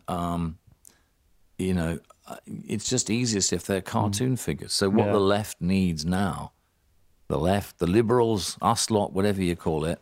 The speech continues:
Speaker 1: um, are easily distinguished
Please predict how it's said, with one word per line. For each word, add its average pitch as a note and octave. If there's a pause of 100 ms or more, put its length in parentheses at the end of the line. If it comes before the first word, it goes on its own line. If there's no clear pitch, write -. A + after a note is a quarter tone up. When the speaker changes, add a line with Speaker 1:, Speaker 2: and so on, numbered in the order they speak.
(120)
Speaker 1:
um, F#2+
are G2+
easily A2+ (300)
distinguished G2+